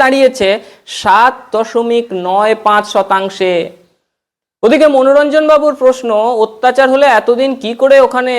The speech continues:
রয়ে গেল হিন্দুরা? হঠাৎ করে কেন তারা ভারতে আশ্রয় নিতে চাইছে? আরে বিধায়ক বাবু, হিন্দুরা উনিশশো সাতচল্লিশ সালের পর থেকেই লাগাতার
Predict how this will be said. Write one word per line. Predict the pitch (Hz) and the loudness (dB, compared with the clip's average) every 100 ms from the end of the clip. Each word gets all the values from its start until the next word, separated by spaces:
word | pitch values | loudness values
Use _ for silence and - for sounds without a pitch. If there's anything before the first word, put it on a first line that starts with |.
| 226 | -2
রয়ে | 202 226 240 | 0 0 2
গেল | 240 247 302 _ _ | 0 -2 -8 _ _
হিন্দুরা? | 185 214 220 233 - _ _ _ _ _ _ _ _ _ 226 | -8 -2 -2 -2 -6 _ _ _ _ _ _ _ _ _ -2
হঠাৎ | 302 311 | 0 0
করে | 302 302 | 0 0
কেন | 277 285 | 2 0
তারা | 277 269 233 | 2 2 2
ভারতে | 190 226 240 | 0 0 2
আশ্রয় | 190 277 262 269 | 0 0 -2 0
নিতে | 277 269 | -2 -2
চাইছে? | 262 247 240 254 - _ _ - | 0 -2 -4 -14 -14 _ _ 0
আরে | 233 277 | 4 4
বিধায়ক | 240 220 233 220 208 | 0 -2 2 2 2
বাবু, | 202 196 202 190 | 0 2 0 0
হিন্দুরা | 196 214 240 | -2 0 2
উনিশশো | 240 247 269 | 2 0 -2
সাতচল্লিশ | 262 208 208 269 277 285 | 0 -2 0 -2 0 0
সালের | 285 277 269 | 2 2 2
পর | 269 | -2
থেকেই | 269 269 262 | -2 -2 0
লাগাতার | 233 247 240 277 | 2 0 0 0